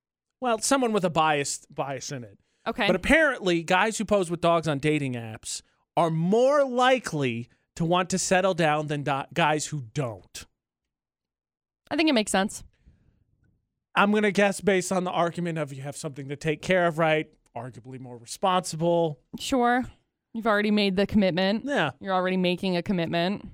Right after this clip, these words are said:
Speaker 1: I think this survey was done by dogs.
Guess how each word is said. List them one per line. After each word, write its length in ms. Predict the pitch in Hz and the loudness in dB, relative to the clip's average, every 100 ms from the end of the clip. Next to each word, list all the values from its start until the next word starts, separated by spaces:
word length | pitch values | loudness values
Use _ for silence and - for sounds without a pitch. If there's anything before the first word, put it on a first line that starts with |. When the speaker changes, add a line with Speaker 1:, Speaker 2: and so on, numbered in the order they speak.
| - _ _ _ _ | -20 _ _ _ _
Speaker 1:
I 240 | 165 226 233 | -2 0 -2
think 420 | - 214 180 175 | -4 -6 -6 -4
this 180 | 175 170 | -4 -4
survey 760 | - 170 156 131 131 113 117 _ _ | -4 -2 -2 -4 -6 -8 -12 _ _
was 180 | 147 127 | -12 -6
done 420 | 170 156 165 180 - _ _ _ _ | 0 0 0 -4 -10 _ _ _ _
by 100 | 131 | -10
dogs. 680 | 123 117 98 92 - - | -8 -12 -14 -16 -14 -12